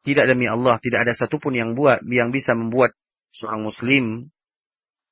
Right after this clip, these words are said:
sejuk matanya, kecuali melihat anaknya, cucu-cucunya, saudara-saudaranya, keluarganya taat dalam beribadah kepada Allah Subhanahu wa Ta'ala. Ibnu Juraid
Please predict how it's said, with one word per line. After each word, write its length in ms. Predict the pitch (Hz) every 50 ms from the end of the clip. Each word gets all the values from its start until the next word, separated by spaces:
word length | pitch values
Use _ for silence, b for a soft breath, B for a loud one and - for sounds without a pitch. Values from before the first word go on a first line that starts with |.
| _ _ _ _ _ _ _ _ _ _ _ _ _ _ _ _ _ _ _ _ _ _ _ _ _ _ _
sejuk 320 | - - 139 127 139 143 -
matanya, 720 | 123 123 117 - 135 131 139 135 131 123 117 113 123 131 - _ _ _ _ _ _ _
kecuali 320 | - 202 - 156 135 139
melihat 240 | 127 120 120 117 - 117 117
anaknya, 640 | 120 127 - - 135 131 127 123 123 127 135 135 - _ _ _ _ _ _ _ _ _ _ -
cucu-cucunya, 880 | - 127 - - 139 139 131 - 135 123 - 139 135 135 131 127 127
saudara-saudaranya, 1120 | 131 - 127 117 117 117 117 117 - 123 113 113 113 117 123 127 131 127 123 120 123 131 -
keluarganya 480 | - 139 131 117 113 117 123 123 120
taat 240 | 110 - 113 117 120
dalam 400 | 117 113 113 117 160 196 202 - _ _ b b b
beribadah 400 | b 127 135 123 123 123 117 113
kepada 320 | - 117 120 113 113 95
Allah 140 | 113 110 107 -
Subhanahu 400 | - 104 107 113 107 104 101 107
wa 80 | 104
Ta'ala. 400 | - - 101 113 107 101 98 107 - _ _ _ _ _ _ _ _ _ _ _ _ _ _ _ _ _ _ _ _ _ _ _
Ibnu 240 | - 135 135 180 226
Juraid 400 | 160 151 139 117 113 113 - -